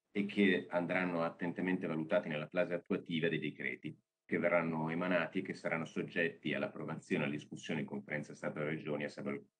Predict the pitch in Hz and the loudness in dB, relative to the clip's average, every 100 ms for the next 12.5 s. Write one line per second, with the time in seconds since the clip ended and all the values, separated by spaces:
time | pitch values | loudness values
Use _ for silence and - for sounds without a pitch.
0 | - - 80 73 76 73 73 71 69 67 | -8 -4 0 0 0 0 0 -2 -2 -2
1 | 69 64 64 69 - _ _ _ _ _ | -4 -6 -8 -10 -14 _ _ _ _ _
2 | _ _ _ _ _ _ _ _ _ - | _ _ _ _ _ _ _ _ _ -10
3 | - 92 92 - 101 95 95 107 104 101 | -2 4 4 4 6 6 8 10 10 8
4 | 98 90 - - - 123 101 - - 73 | 6 4 2 2 6 6 6 0 -4 -4
5 | 73 76 82 82 - 90 98 98 98 95 | -2 0 0 0 -4 2 4 6 6 6
6 | 98 104 - 101 92 90 87 85 82 80 | 8 6 4 -4 0 2 4 2 -2 -8
7 | - 87 85 95 82 78 82 - 85 87 | -6 -4 0 2 0 0 -4 0 2 4
8 | 92 82 80 82 82 82 82 117 110 76 | 4 2 0 -4 -4 -6 -2 2 4 4
9 | - 73 78 80 78 80 82 - 98 110 | -2 -6 -6 -6 -6 -8 -8 -2 2 2
10 | 110 73 71 78 78 80 78 85 - 92 | 2 0 -2 -4 -4 -6 -6 -12 -4 -2
11 | 85 80 82 82 87 98 90 80 73 - | -2 -2 -4 -4 0 2 2 0 -4 -12
12 | - - 90 78 | -12 -8 -4 -2